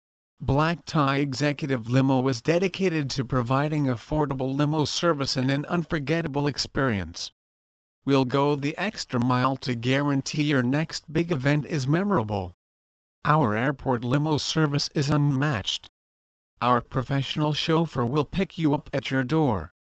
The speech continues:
pack your bags into one of our stylish cars, and get you to the airport on time for your flight. Our birthday limousine rental package is sure to impress. Our professional chauffeur will pick you up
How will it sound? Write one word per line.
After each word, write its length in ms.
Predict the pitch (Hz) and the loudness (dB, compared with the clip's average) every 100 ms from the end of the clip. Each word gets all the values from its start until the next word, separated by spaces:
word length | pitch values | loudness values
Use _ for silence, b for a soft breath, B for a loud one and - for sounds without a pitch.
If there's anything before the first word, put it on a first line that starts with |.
| _ | _
pack 340 | 165 165 - | -4 -4 -2
your 140 | 139 127 | -4 -2
bags 460 | 117 151 165 147 | -2 -2 -2 -6
into 260 | - 135 123 | -6 -4 -2
one 300 | 117 143 147 | 0 2 2
of 120 | 123 | 2
our 200 | 127 139 | 2 2
stylish 580 | 131 - 131 135 135 127 | -2 -2 0 0 -2 -4
cars, 680 | - 147 127 101 85 - - _ - | -4 -2 0 -2 -6 -8 -10 _ -6
and 200 | 131 120 | -4 -2
get 260 | 151 151 | -4 -2
you 140 | 143 131 | -2 -2
to 160 | - | -2
the 180 | 139 139 | -2 0
airport 480 | 160 185 120 104 95 | 0 -2 -4 -4 -4
on 200 | 131 131 | -4 -2
time 380 | 127 139 135 131 | -2 -2 -2 -2
for 180 | 127 156 | -2 0
your 300 | 143 143 147 | 2 2 0
flight. 560 | - - 143 147 90 - _ _ _ _ _ _ - | -2 -2 0 0 -4 -14 _ _ _ _ _ _ -4
Our 180 | 135 135 | 0 0
birthday 600 | 117 196 185 - 151 151 | 2 0 0 -2 0 0
limousine 560 | 143 143 147 131 151 | 0 2 0 0 0
rental 420 | 127 139 139 131 117 | 2 0 0 -4 -4
package 520 | 143 147 151 127 - | -2 -2 -2 -4 -2
is 100 | 113 | -4
sure 340 | - 185 196 | -2 0 0
to 160 | 185 139 | 0 0
impress. 720 | 135 127 170 156 87 - - _ _ _ _ _ _ _ | 2 0 -2 -2 -2 -4 -4 _ _ _ _ _ _ _
Our 200 | 120 123 | 0 2
professional 720 | - - 123 139 131 - 151 | 0 -6 -2 -2 -2 -2 -2
chauffeur 540 | 147 - 160 165 - 120 | 0 0 2 2 0 0
will 200 | 147 139 | 0 -2
pick 340 | - 190 - | -2 -4 0
you 160 | 160 143 | 0 2
up 180 | 120 | 0